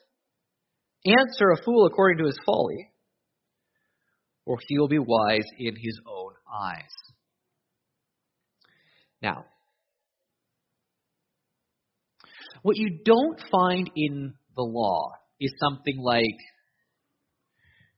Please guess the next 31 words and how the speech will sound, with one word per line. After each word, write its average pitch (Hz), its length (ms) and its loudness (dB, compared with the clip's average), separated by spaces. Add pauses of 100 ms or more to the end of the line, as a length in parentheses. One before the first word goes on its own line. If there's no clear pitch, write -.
(440)
"Do 277 220 10
not 294 260 10
commit 247 320 8
murder, 156 560 6 (1040)
go 220 240 12
ahead 196 200 8
and 175 120 2
commit 156 240 -4
murder," 127 380 -2 (260)
<laughs> - 240 -20
right? 170 280 -2 (440)
Uh, 208 320 6
so 262 140 4
clearly 359 500 6
this 294 140 2
is 240 100 0
not 240 300 8
law. 190 460 8 (240)
Uh, 208 320 8
clearly 330 240 4
there's 277 160 0
something 254 260 4
else 233 220 10
that's - 160 -4
going 214 240 8
on 196 240 8
here 190 220 2
in 160 60 -6
terms 180 300 -6
of 156 140 -2
genre. 147 480 2